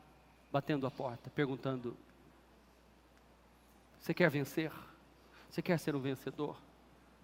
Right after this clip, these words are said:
Abra a porta, deixa eu entrar, deixa eu ficar com você aí. Eu quero cuidar de você. A pergunta que eu faço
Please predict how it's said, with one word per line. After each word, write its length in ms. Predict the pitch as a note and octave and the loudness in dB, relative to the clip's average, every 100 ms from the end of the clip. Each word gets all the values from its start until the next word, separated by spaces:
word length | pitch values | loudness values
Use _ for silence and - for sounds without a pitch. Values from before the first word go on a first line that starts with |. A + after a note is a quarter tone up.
| - - - - - | -20 -20 -20 -6 2
Abra 180 | E3+ | 4
a 40 | D3 | 4
porta, 360 | D3 D3 - | 2 -2 -2
deixa 240 | C#3 G3 E3 | -2 0 -2
eu 40 | |
entrar, 380 | C#3 D3+ C#3+ - - - - - - - | 0 -2 -2 -6 -18 -20 -20 -20 -20 0
deixa 200 | - G3 | 4 6
eu 40 | F3+ | 6
ficar 300 | - F#3 D#3+ | 6 4 6
com 120 | D#3 | 4
você 300 | C#3 - D3+ | 2 2 0
aí. 260 | E3 D3 D#3 - - - - - - - - - - - - - - - - - - - - - - - - - - - - - - - - - - - - - - | 2 0 -2 -14 -20 -20 -20 -20 -20 -20 -20 -20 -20 -20 -20 -20 -20 -20 -20 -20 -20 -20 -20 -20 -20 -20 -20 -20 -20 -20 -20 -20 -20 -20 -20 -20 -20 -20 -20 -12 -2
Eu 100 | D#3 | 2
quero 220 | G3 F3+ | 4 4
cuidar 380 | G3 E3 F3+ E3+ | 4 4 6 4
de 100 | C#3 | 2
você. 420 | C3+ - C#3 C3+ - - - - - - - - - - - - - - - - - - - - | -4 -4 -4 -6 -8 -20 -20 -20 -20 -20 -20 -20 -20 -20 -20 -20 -20 -20 -20 -20 -20 -20 -20 -4
A 60 | |
pergunta 400 | - F3 G3+ F#3+ | 4 6 6 4
que 80 | E3+ | 4
eu 80 | F3 | 4
faço 500 | - F3+ E3+ - | 4 2 2 -2